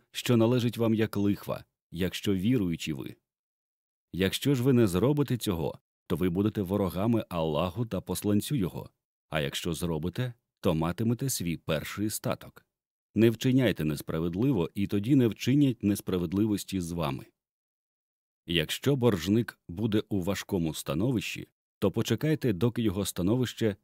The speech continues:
не полегшиться. А якщо ви простите йому це,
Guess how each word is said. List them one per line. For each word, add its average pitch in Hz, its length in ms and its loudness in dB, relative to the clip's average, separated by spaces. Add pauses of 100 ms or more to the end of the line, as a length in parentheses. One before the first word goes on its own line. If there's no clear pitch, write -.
(100)
не 107 140 4
полегшиться. 107 760 -2 (400)
А 90 120 -2
якщо 95 380 -2
ви 120 120 2
простите 110 580 -2
йому 110 260 4
це, 73 280 -6